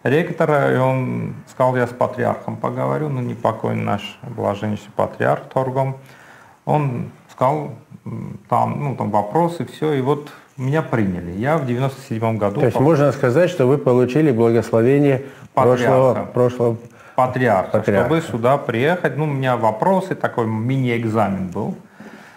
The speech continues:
Speaker 1: Э, и меня приняли, я сразу сел, вот, поступил в академию, приехал в девяносто седьмом году, закончил в двухтысячном году и рукоположился уже в иеромонахи.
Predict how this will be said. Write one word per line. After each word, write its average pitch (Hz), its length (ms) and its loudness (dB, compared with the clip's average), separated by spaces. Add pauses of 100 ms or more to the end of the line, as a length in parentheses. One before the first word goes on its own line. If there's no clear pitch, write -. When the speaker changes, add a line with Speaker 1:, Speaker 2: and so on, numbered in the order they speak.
(160)
Speaker 1:
Э, 110 340 2
и 185 280 2
меня 135 840 -2
приняли, 151 460 -2
я 127 120 2
сразу 131 460 -2 (100)
сел, 123 160 -2
вот, 107 220 -10 (480)
поступил 107 460 -2
в 98 120 -2
академию, 110 640 -2
приехал 107 420 -4
в 101 80 -6
девяносто 101 380 -2 (100)
седьмом 98 340 -2
году, 107 440 0 (760)
закончил 117 840 0 (460)
в 104 100 -14
двухтысячном 131 920 -4
году 156 440 0
и 147 280 -2
рукоположился 117 1120 -2
уже 117 300 -6
в 110 120 -8
иеромонахи. 104 680 -2